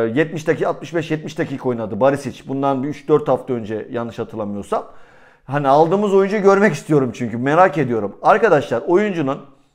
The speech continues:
çok fazla hücuma katıldığını, oyuncunun garanti oynadığını, basit oynadığını ama bütün takımın frikiklerinden, e, duran toplarından, kornerlerinden hemen hemen bütün topları,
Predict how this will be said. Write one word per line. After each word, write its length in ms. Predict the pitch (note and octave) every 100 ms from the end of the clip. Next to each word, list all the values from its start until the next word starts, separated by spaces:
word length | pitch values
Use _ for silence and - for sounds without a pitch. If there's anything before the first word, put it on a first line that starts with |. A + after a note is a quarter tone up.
| _ _ _ _ _
çok 340 | - B3+ B3+
fazla 260 | F#3 E3+ F3
hücuma 360 | D#3 C#3+ E3 F3+
katıldığını, 680 | F3 D#3 B2+ B2 A2 A#2+ - - _ - _ _ _
oyuncunun 680 | - E3 A3 G#3+ G#3+ F3+ - F3+
garanti 460 | A#2+ D3 F3 F#3+ G#3+
oynadığını, 720 | G#3 G3+ F3 C#3+ B2+ B2+ B2
basit 360 | D3 D3+ A3 G#3+
oynadığını 600 | G3+ F3+ D3 D3 A2+ - -
ama 480 | G3+ G3+ - - C#3+
bütün 420 | G3+ G#3+ B3 F#3+
takımın 420 | D3 G#3+ F#3+ D3+ B2+
frikiklerinden, 920 | C4 B3 G3+ D#3 D3 B2+ A2+ A#2+ - - - - _ -
e, 260 | B2+ B2 B2 B2
duran 300 | G3+ A#3 G#3+
toplarından, 760 | G3+ - D#3 C3+ A#2+ B2 D#3 - -
kornerlerinden 1040 | G#3+ B3 A#3 G#3 E3+ D3+ C3 A#2+ D3 F3+
hemen 480 | C3 F3+ B3+ A3 F#3
hemen 320 | G#3 E3 E3+
bütün 240 | G#3 A3+
topları, 560 | E3+ G#3 G#3 D#3+ G#3+